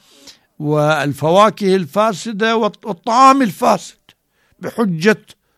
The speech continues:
حرية التجارة؟ مو معنى حرية التجارة السماح ب-، آه، أن، بالسماح بالطعام الفاسد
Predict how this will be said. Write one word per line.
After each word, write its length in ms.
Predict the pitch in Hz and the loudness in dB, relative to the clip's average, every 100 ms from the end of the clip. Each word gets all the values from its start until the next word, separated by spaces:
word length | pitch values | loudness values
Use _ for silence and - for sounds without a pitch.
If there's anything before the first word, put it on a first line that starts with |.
| _ _ _ _ _ _ _ _ _ _ - | _ _ _ _ _ _ _ _ _ _ -6
حرية 520 | 196 196 233 254 226 - | 0 2 4 6 6 2
التجارة؟ 460 | - - - - - _ _ - | -8 -18 -20 -20 -20 _ _ -8
مو 120 | 294 | -6
معنى 360 | 311 233 170 - _ _ _ - | -2 -2 -4 -8 _ _ _ -6
حرية 480 | 185 143 160 135 113 123 | -4 -2 -2 -2 -4 -10
التجارة 840 | - - 117 151 131 123 113 98 _ _ _ _ 143 | -12 -12 -6 -4 -2 -4 -6 -8 _ _ _ _ -6
السماح 840 | 139 - - 151 160 165 143 - - _ _ _ - | -6 -6 -6 -4 -2 -2 -2 -8 -20 _ _ _ -8
ب-، 520 | 135 139 135 127 110 - _ _ _ - | -4 -2 -2 -4 -8 -12 _ _ _ -18
آه، 520 | - 131 120 113 113 117 135 135 _ 151 | -14 -12 -10 -10 -12 -12 -14 -16 _ -10
أن، 380 | 151 139 131 110 _ _ - | -8 -8 -10 -16 _ _ -14
بالسماح 1200 | 143 147 147 143 - - - 151 180 208 202 - | -6 -4 -2 -4 -8 -10 -6 -2 2 4 2 0
بالطعام 1900 | 156 156 156 139 - _ _ - 143 147 143 139 127 131 139 139 175 233 247 | -4 -2 -2 -4 -12 _ _ -8 -6 -4 -4 -6 -8 -8 -6 0 6 8 8
الفاسد 880 | 226 156 - 180 175 - 160 147 113 | 4 2 2 2 2 -2 -6 -6 -10